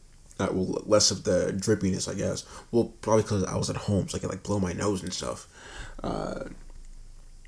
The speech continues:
but yeah, since I was at home, it was not that bad. Yeah, I didn't have anywhere to go. Didn't have to interact with anyone besides, you know, my parents. Uh, so, like, it wasn't that bad. It was one of those things, though, where I was like,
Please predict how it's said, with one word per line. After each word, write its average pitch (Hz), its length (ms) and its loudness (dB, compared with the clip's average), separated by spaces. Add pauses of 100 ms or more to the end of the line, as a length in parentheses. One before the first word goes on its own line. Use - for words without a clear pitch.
(200)
but 120 100 6
yeah, 117 160 10
since 123 280 8
I 110 80 8
was 107 120 10
at 104 120 8
home, 104 260 4
it 90 80 2
was - 600 2 (440)
not 107 460 4
that - 260 -2
bad. - 320 -2
Yeah, - 80 0
I - 40 0
didn't 58 160 0
have - 100 0
anywhere 120 240 2
to 110 60 2
go. 104 400 8 (520)
Didn't 135 200 10
have - 80 -4
to - 60 0
interact 95 360 6
with 107 160 2
anyone 98 600 8 (360)
besides, 95 580 6
you 92 80 0
know, 95 60 -2
my 101 100 -4
parents. - 640 4 (500)
Uh, - 540 -4 (180)
so, 123 120 10
like, 110 120 10
it 120 100 6
wasn't 113 400 6
that 92 380 2 (360)
bad. 107 420 8 (180)
It 139 80 12
was 131 160 12
one 127 120 8
of 127 40 6
those 117 200 4
things, 107 340 2
though, 98 180 6
where 110 160 2
I 110 60 2
was 110 160 0
like, - 280 -2